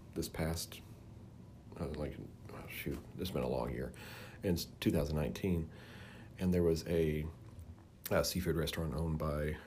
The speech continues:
people from Massachusetts. <laughs> So it kinda had that vibe to it, you know, the whole, the whole Boston thing. <coughs>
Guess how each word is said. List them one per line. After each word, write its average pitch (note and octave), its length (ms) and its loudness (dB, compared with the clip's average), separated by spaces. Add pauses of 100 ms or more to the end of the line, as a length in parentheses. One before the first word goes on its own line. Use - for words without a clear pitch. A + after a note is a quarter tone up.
people - 220 0
from D2 360 -2 (420)
Massachusetts. - 840 -2
<laughs> - 40 -20 (800)
So F2+ 280 6
it E2+ 180 4
kinda F#2 180 6
had - 160 2
that G1+ 180 -2
vibe G#1 280 0
to - 160 -6
it, G1+ 200 -6
you F2+ 80 -4
know, - 60 -4
the - 100 -6
whole, - 240 -4 (400)
the - 60 -12
whole D2 200 0
Boston - 460 -4
thing. D2+ 280 -4 (2000)
<coughs> F#3 720 12